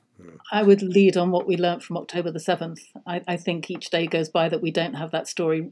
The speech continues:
really, really matters. We can catch up on the, on the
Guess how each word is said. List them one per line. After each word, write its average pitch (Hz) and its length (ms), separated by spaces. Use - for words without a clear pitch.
really, 170 420
really 160 220
matters. 160 480
We 208 100
can 202 120
catch - 280
up 170 200
on 160 160
the, 156 240
on 170 160
the 160 100